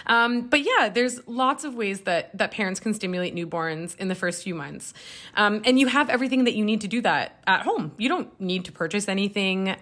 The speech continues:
or buy any of those fancy puzzles or mobiles to hang up at all.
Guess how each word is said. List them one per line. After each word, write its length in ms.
or 100
buy 300
any 160
of 80
those 180
fancy 800
puzzles 840
or 320
mobiles 580
to 100
hang 240
up 220
at 100
all. 360